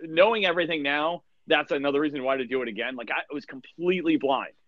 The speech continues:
Like, I looked at the elevation profile, but clearly didn't analyze the meters versus feet very well. <laughs> So now after seeing it, I feel a lot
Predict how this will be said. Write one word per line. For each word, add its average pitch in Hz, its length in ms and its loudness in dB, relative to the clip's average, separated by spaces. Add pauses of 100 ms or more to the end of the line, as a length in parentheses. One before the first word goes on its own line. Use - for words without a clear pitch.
(320)
Like, 147 140 4
I 196 140 8
looked 214 260 2
at 220 120 4
the 165 160 0
elevation 147 440 2
profile, 123 320 -4
but 113 100 -12
clearly 196 380 0
didn't 143 220 -4
analyze 131 600 -4 (960)
the 160 100 -2
meters 151 500 2
versus 131 460 -2 (260)
feet 240 400 0
very 180 240 6
well. 127 520 4
<laughs> - 40 -20 (340)
So - 200 -2 (880)
now 247 280 6
after 220 320 4
seeing 240 520 -8
it, 143 240 -6
I 165 200 -4
feel 202 240 -6
a 190 60 -10
lot 180 240 -6